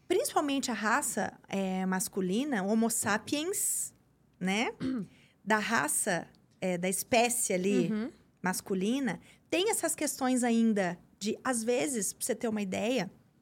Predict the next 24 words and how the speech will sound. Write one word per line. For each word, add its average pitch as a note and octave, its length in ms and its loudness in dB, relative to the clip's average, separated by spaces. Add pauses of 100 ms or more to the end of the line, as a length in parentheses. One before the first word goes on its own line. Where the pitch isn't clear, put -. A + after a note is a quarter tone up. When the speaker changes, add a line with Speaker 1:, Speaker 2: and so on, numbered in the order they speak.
(440)
Speaker 1:
um G#3+ 140 4
homem A3 400 2 (380)
é A3 80 0
capaz A3+ 800 -2 (200)
de A3+ 260 -4 (180)
transar C#4 760 0
com A#3+ 180 0
uma G#3+ 140 2
mulher, F#3+ 580 -2 (440)
mas A3+ 280 0
que C#4 220 0
ama A3 420 0 (680)
a F#3+ 100 -4
esposa A#3 640 -2 (160)
ou F#3+ 100 -6
a - 40 -2
namorada. F3+ 600 -4 (320)
Ele A#3 180 4
consegue, C4 880 -2 (760)
é, G3 280 0
separar, A3 760 0
entende? A#3 560 0 (200)
Só - 300 0
que, A#3 440 2